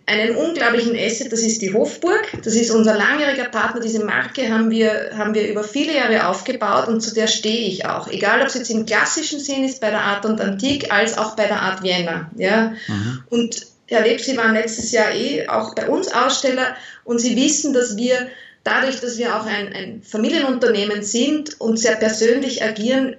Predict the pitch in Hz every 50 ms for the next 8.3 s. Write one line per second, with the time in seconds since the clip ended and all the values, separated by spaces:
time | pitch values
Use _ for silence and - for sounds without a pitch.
0 | - 233 269 320 320 302 269 220 208 202 196 196 226 226 - 247 220 208 196 -
1 | - - 202 220 240 208 196 196 208 233 240 233 - 226 226 226 226 226 226 240
2 | 269 262 - - 233 220 220 - 196 175 160 170 196 220 285 277 - - 254 233
3 | 233 226 220 220 220 226 247 233 - - 269 247 247 233 226 226 220 214 220 226
4 | 247 247 226 226 220 220 220 - - - - - - - _ _ _ _ - -
5 | 208 226 240 240 240 254 247 247 240 220 202 190 190 214 - - - 220 214 -
6 | - 247 220 214 214 202 202 190 190 - - - - - 170 175 185 214 262 285
7 | 285 - 302 - 254 262 494 - - 247 233 214 208 202 202 190 180 180 202 202
8 | - - 185 165 165 -